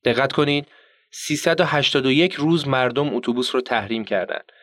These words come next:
خسته نشدن و برای رسیدن به حقشون اصرار کردن، مبارزه کردن، مبارزه‌ای بدون خشونت. ولی تبعات این مبارزهٔ بدون خشونت هم کم نبود.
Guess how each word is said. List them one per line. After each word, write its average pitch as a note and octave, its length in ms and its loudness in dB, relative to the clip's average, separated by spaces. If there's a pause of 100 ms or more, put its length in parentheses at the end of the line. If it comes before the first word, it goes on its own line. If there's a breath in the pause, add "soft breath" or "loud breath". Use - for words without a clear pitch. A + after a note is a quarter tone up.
(360 soft breath)
خسته D#3 480 0
نشدن C3+ 520 2 (320 loud breath)
و D#3 120 4
برای E3 300 4
رسیدن E3 580 0
به D3+ 120 0
حقشون F3+ 720 0 (100)
اصرار D3+ 500 2
کردن، A2 500 -2 (380 loud breath)
مبارزه D3 680 4
کردن، A#2+ 520 0 (300 soft breath)
مبارزه‌ای D3+ 560 4
بدون E3+ 480 2
خشونت. G#2+ 720 -2 (1200)
ولی B2+ 180 2
تبعات C3+ 540 2
این F3 140 2
مبارزهٔ B2 540 4
بدون B2 300 0
خشونت B2 540 0
هم C#3 120 0
کم B2 360 0
نبود. - 400 -6